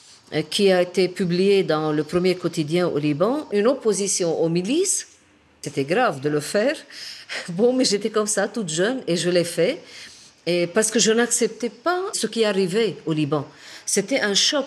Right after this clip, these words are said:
pour moi. Et donc, c'était contre le confessionnalisme qui divisait le pays. Et c'était très fort, mais non violent.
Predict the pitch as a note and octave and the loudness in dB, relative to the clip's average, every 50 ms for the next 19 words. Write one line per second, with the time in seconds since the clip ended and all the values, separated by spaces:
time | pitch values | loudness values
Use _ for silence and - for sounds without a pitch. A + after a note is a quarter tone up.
0 | - - - E3 D#3+ E3 D#3 D#3 D#3 D#3 E3+ - - - - F#3 F#3+ F#3+ F#3 F3+ | -4 -6 -4 -2 0 0 0 0 0 -2 -4 -6 -8 -4 -2 0 0 0 0 0
1 | G3 G#3 G3+ G3+ - G3 F#3 - - G3+ G#3 - C4+ B3 - C4 B3+ C#4 D4 C4+ | -2 -2 -2 -4 -4 -4 -2 0 -2 -2 -2 0 0 0 2 2 0 0 0 0
2 | A#3 G3+ F#3+ F#3 G#3+ A3+ A#3+ - B3 A3 G#3 - G3+ F#3+ F#3 F#3 G#3+ C#4+ C4+ - | 0 0 0 0 0 -2 -2 0 0 0 0 0 -2 0 0 0 0 -2 -2 -4
3 | A3+ - - E3+ D#3 F#3 E3 F3+ F#3+ E3+ F#3+ A3+ A3 G3 E3 - F3 E3 E3 D#3+ | -6 -6 -6 -4 -2 -2 0 0 0 2 2 2 2 2 0 0 0 0 0 0
4 | D3+ C#3 - _ _ _ _ - - - - - - - _ _ _ - F3 F3+ | -2 -6 -12 _ _ _ _ -20 -20 -20 -20 -20 -20 -20 _ _ _ -2 0 2
5 | F3+ F3 E3 - G3+ F#3+ F#3+ G#3 G3+ G3+ G3+ B3+ C4+ D#4 C#4 C#4+ - A#3+ A3 A#3 | 2 2 2 0 -2 0 0 -2 -2 0 0 0 2 2 0 0 -2 0 2 2
6 | B3+ D#4+ F4+ - - - - G3 G3+ G#3 A3 B3+ C4+ B3 C4 D4 E4+ D#4+ C4 B3 | 2 0 -2 -4 -8 -8 -6 -4 -2 0 2 2 2 2 2 2 0 0 0 0
7 | B3+ B3+ B3+ B3+ B3 A3 | 0 2 2 0 -2 -4